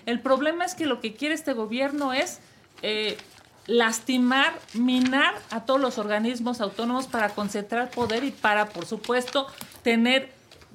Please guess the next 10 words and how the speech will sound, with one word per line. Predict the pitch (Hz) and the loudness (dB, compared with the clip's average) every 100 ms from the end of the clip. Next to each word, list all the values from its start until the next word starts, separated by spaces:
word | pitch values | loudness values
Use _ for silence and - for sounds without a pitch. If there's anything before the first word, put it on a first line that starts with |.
| - _ - - - | -20 _ -18 -14 -2
al | 175 214 | 0 2
mando, | 226 254 302 285 226 | 4 6 6 4 4
digamos, | 226 185 220 240 | 2 2 2 0
o | 220 | -2
de | 185 202 | -4 -2
manera | 196 208 233 254 | -2 -2 0 0
subordinada | 254 240 208 208 214 220 247 254 | 0 -2 0 0 -2 0 0 0
todas | 254 269 | 0 2
las | 262 214 | 2 0
decisiones, | 202 - 233 254 233 | -4 -6 -4 -4 -6